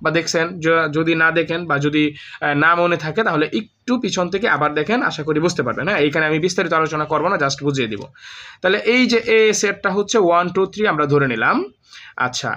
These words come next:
এটাকে হচ্ছে বাইনারি রিলেশন আমরা লিখলাম। এটার বাইনারি রিলেশনটা করলে কি হয়, আমরা শুধুমাত্র দ্বিপদী সম্পর্কগুলাই আমরা রাখলাম, আর বাদ বাকি যেগুলা বাদ দেওয়ার আমরা সেগুলা বাদ দিয়ে দিলাম, আগে এখানে লিখলাম না।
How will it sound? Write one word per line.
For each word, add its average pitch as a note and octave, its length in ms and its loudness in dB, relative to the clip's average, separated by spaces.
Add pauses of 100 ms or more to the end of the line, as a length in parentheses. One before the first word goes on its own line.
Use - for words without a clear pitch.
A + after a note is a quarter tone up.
এটাকে G#3 340 0
হচ্ছে G#3+ 220 2
বাইনারি F3 440 0
রিলেশন E3+ 380 -2
আমরা D#3+ 200 2
লিখলাম। D#3+ 440 0
এটার D3+ 180 0
বাইনারি D3 320 0
রিলেশনটা D3 400 -4
করলে D3+ 280 -2
কি C#3+ 160 -4
হয়, D#3+ 280 0
আমরা C#3 200 0
শুধুমাত্র G#3 640 -2 (460)
দ্বিপদী A3 440 0
সম্পর্কগুলাই G3 840 0
আমরা D3 340 0
রাখলাম, F3 520 0
আর D3+ 160 2
বাদ F#3+ 360 0
বাকি G#3+ 240 -2
যেগুলা F3 340 0
বাদ F3+ 320 0
দেওয়ার G3 240 4
আমরা C#3+ 180 0
সেগুলা C#3+ 320 0
বাদ E3 200 0
দিয়ে F#3+ 120 2
দিলাম, C#3 200 0
আগে D3+ 200 2
এখানে F3 280 0
লিখলাম F3+ 320 0
না। - 120 -12